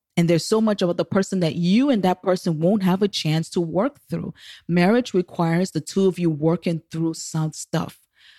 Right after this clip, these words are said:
Working through each other's personality, accepting one another, negotiating with one another. All of that, you miss out on it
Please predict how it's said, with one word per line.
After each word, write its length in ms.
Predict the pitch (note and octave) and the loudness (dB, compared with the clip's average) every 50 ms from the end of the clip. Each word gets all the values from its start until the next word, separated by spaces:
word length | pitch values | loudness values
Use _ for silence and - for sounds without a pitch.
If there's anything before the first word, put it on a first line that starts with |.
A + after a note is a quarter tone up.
| _ _ _ _ _ | _ _ _ _ _
Working 360 | - F3 G#3+ B3+ - C4+ A#3+ | 0 0 0 2 2 0 0
through 160 | A#3+ - A#3 A3+ | 0 -2 -2 -4
each 160 | A3 A3+ - | -2 -2 -2
other's 240 | A#3 G#3+ A3 G#3 - | -2 -2 -2 -4 -2
personality, 500 | - A3+ A3 - - G#3+ A3+ A#3+ A#3 - - | -2 -4 -2 0 0 2 2 2 2 2 0
accepting 720 | A#3 A#3 - - - - - C4+ D#4+ - - C#4 A#3+ G3+ F#3+ | 0 0 -2 -6 -6 -2 0 0 0 0 0 2 4 4 4
one 160 | F#3+ F#3+ F#3 | 4 4 4
another, 380 | F3 E3+ E3+ E3 D#3 D3+ D3+ | 4 4 4 4 2 0 0
negotiating 840 | D#3 D3+ D#3+ C#3+ C3+ - E3+ F3 G3 G3 - - E3 D#3 D#3 - - | 0 2 2 2 2 2 2 4 4 2 0 0 -2 -2 0 -2 -2
with 200 | - D#3 - E3+ | -2 -2 -2 -2
one 180 | E3+ E3+ D#3+ - | -2 0 0 2
another. 500 | - - - - - - C#3 B2 C3 - - - - - - - - _ - | 2 2 0 0 -2 -2 -4 -4 -6 -6 -10 -14 -20 -20 -20 -20 -10 _ 0
All 240 | F#3+ G#3+ B3 C4+ | 2 2 4 4
of 140 | C#4 A#3 E3+ | 2 0 0
that, 200 | F3+ F3+ F3 - | 0 0 0 0
you 120 | E3+ F3+ E3+ | 2 2 2
miss 360 | D#3+ D#3+ E3+ F3 - - - | 2 2 2 0 -2 -2 -2
out 200 | D#3 D3+ - - | -2 -2 -2 -4
on 240 | - E3+ E3 D#3+ - | -4 -4 -4 -4 -4
it 160 | - - - | -6 -6 -10